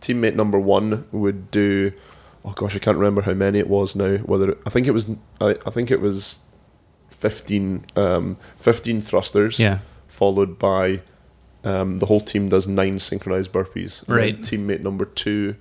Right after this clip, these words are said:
Speaker 2: Rotates in,
Speaker 1: Yeah,
Speaker 2: does
Speaker 1: and
Speaker 2: his
Speaker 1: then,
Speaker 2: thrusters.
Speaker 1: yeah, and
Speaker 2: Mm-hmm.
Speaker 1: then we all do burpees again, so on and so
Speaker 2: Fair
Speaker 1: forth.
Speaker 2: enough.
Speaker 1: And, uh, each person does, goes through that for two rounds.
Speaker 2: Yep.
Speaker 1: Yeah. So, uh, so yeah, that was, uh, th-, that was pretty brutal. <laughs>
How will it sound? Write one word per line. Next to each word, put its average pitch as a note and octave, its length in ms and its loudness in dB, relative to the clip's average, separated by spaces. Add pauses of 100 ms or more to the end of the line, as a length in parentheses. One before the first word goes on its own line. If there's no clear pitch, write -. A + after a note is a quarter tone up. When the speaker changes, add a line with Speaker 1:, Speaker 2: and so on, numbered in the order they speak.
(160)
Speaker 2:
Rotates A2 460 0
in, A2 200 2
Speaker 1:
Yeah, G2 260 4
Speaker 2:
does G#2+ 180 0
Speaker 1:
and G2+ 80 2
Speaker 2:
his A2+ 100 0
Speaker 1:
then, - 60 -10
Speaker 2:
thrusters. G#2+ 400 0
Speaker 1:
yeah, G2+ 60 4 (180)
and A2 100 -2
Speaker 2:
Mm-hmm. G2+ 180 2
Speaker 1:
then G2 100 -2
we G2+ 100 4
all G2+ 140 4
do G2+ 120 -4
burpees G2+ 400 -4
again, F#2+ 520 -4
so - 260 -4
on F#2+ 80 -4
and F#2+ 100 -8
so - 160 -4
Speaker 2:
Fair G#2+ 180 2
Speaker 1:
forth. G#2 100 6
Speaker 2:
enough. - 400 -6
Speaker 1:
And, G2 260 0
uh, F#2+ 160 4
each A2 240 -4
person G2 440 0
does, F#2+ 240 0
goes G2 360 -4
through F#2+ 120 0
that F#2+ 180 0
for - 100 -8
two - 180 -4
rounds. - 380 -6 (480)
Speaker 2:
Yep. - 360 -2
Speaker 1:
Yeah. F#2+ 140 0 (180)
So, F#2+ 260 0
uh, F#2+ 240 2
so - 100 -2
yeah, G2+ 320 4
that G2 200 2
was, G2 180 2
uh, G2 280 4 (220)
th-, G2+ 140 -2
that G#2 100 4
was G2 140 0
pretty F#2 180 0
brutal. - 300 -4
<laughs> - 60 -20